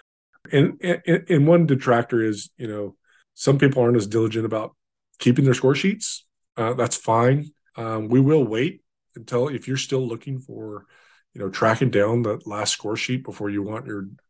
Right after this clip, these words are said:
your ranking published, we'll, we'll honor that.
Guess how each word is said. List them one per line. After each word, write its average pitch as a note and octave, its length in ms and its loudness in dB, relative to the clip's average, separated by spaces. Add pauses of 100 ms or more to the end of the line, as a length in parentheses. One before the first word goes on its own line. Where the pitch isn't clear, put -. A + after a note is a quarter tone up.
your G#2 340 -10
ranking G#2+ 480 -2
published, C#3 480 -4 (600)
we'll, A#2 240 2
we'll A#2 200 -4
honor A#2 280 2
that. B2+ 300 0